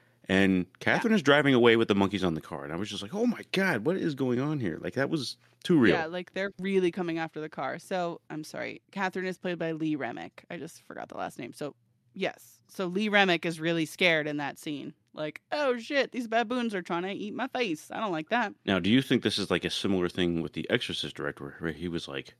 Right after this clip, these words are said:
Speaker 1: "You know what? I'm not gonna tell them any of this," and, like, get, like, a r-, authentic reaction from them?
Speaker 2: I don't know, 'cause the baboon was in the car with them. Like, the baby was in the
Speaker 1: Mm-hmm.
Speaker 2: car. That's why the adults attacked. So I, you would think she would know it was in the car with them. I just don't know if they knew it was gonna be, like, that visceral of a
Speaker 1: Right.
Speaker 2: reaction.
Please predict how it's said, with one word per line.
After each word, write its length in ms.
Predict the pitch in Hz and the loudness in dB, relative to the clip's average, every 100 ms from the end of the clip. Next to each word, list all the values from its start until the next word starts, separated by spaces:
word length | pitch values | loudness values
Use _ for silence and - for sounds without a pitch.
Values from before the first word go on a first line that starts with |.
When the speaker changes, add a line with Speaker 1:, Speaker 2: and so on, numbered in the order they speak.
| _ | _
Speaker 1:
"You 80 | - | -10
know 60 | 107 | -6
what? 180 | 117 117 | -6 -6
I'm 80 | 131 | -10
not 100 | 127 | -12
gonna 140 | 107 | -16
tell 280 | - - 90 | -12 -8 -6
them 200 | 90 95 | -6 -6
any 100 | 95 | -6
of 100 | 95 | -6
this," 320 | 101 104 - - | -8 -10 -12 -12
and, 180 | 73 71 | -10 -10
like, 220 | 71 69 - | -10 -14 -10
get, 180 | 85 - | 2 2
like, 120 | 98 | 2
a 40 | 87 | -6
r-, 300 | 76 73 85 | -6 -6 -6
authentic 520 | - - 78 76 85 | -8 -8 -8 -6 -8
reaction 500 | 78 73 73 - 90 | -6 -4 -4 -4 -6
from 180 | 85 87 | -4 -4
them? 240 | 85 87 95 _ | -4 -6 -12 _
Speaker 2:
I 60 | 381 | -8
don't 220 | 440 254 | -2 0
know, 260 | 262 240 | 2 0
'cause 160 | 202 202 | -2 -6
the 100 | 214 | 0
baboon 420 | 214 233 247 262 | 4 4 4 2
was 120 | 233 185 | 2 0
in 200 | 190 214 | -2 -2
the 80 | |
car 340 | 170 196 214 185 | -2 -2 0 0
with 140 | 156 | -4
them. 160 | 147 143 | -6 -6
Like, 160 | 156 - | -6 -6
the 100 | 185 | -2
baby 380 | 185 220 214 | 0 0 0
was 160 | 190 170 | -2 -2
in 140 | 180 175 | -2 -2
the 80 | |
Speaker 1:
Mm-hmm. 140 | 151 - | -2 2
Speaker 2:
car. 260 | 185 156 | 4 4
That's 260 | 143 156 - | 0 -6 -6
why 260 | 170 170 170 | -2 0 0
the 160 | 165 | -4
adults 360 | 151 156 156 - | -6 -4 -6 -8
attacked. 480 | - - 175 147 - | -12 -4 -2 -2 -6
So 140 | 190 | -4
I, 140 | 170 165 | -4 -4
you 140 | 202 | -6
would 140 | 208 196 | -6 -6
think 200 | 233 233 | -6 -6
she 160 | - | -6
would 200 | 214 185 | -4 -4
know 440 | 180 185 185 185 190 | -4 -4 -2 -2 -2
it 40 | |
was 160 | 165 160 | -6 -8
in 80 | 170 | -10
the 80 | 151 | -10
car 300 | - 165 151 | -6 -4 -4
with 140 | 143 | -6
them. 320 | 131 113 117 - | -8 -10 -10 -4
I 140 | 180 | -2
just 140 | 190 - | -2 -4
don't 140 | 180 | -2
know 100 | 180 | -2
if 120 | 165 - | -2 -2
they 100 | 170 | -2
knew 180 | 170 165 | 0 0
it 40 | |
was 120 | 156 156 | -4 -6
gonna 160 | 165 | -6
be, 160 | 151 156 | -4 -4
like, 240 | 147 139 - | -6 -8 -2
that 260 | 156 156 | -2 -2
visceral 520 | 156 160 - 165 165 | -2 -4 -4 -4 -2
of 80 | 160 | -2
a 60 | 160 | -2
Speaker 1:
Right. 120 | 147 | -2
Speaker 2:
reaction. 560 | 139 147 - 277 294 | -2 -6 -6 -2 -2